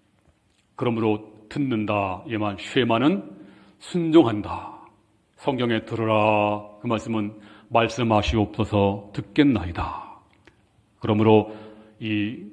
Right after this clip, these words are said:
캐리그마가 선포되면, 하나님 말씀이 선포되면 "주여, 제가 듣겠나이다." 그런데 성-, 설교를 평가하시는 분들이 있습니다.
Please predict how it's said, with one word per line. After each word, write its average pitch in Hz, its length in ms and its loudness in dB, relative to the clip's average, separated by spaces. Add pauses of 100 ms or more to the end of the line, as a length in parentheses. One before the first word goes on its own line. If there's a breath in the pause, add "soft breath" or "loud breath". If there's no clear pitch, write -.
(120)
캐리그마가 151 640 8
선포되면, 117 880 0 (520 soft breath)
하나님 147 340 6
말씀이 131 280 4
선포되면 120 920 0 (180 loud breath)
"주여, 110 640 -2
제가 143 380 2
듣겠나이다." 113 800 -2 (1200)
그런데 110 460 2 (380 loud breath)
성-, 143 340 0
설교를 139 560 2
평가하시는 151 680 2
분들이 131 240 2
있습니다. 101 540 -4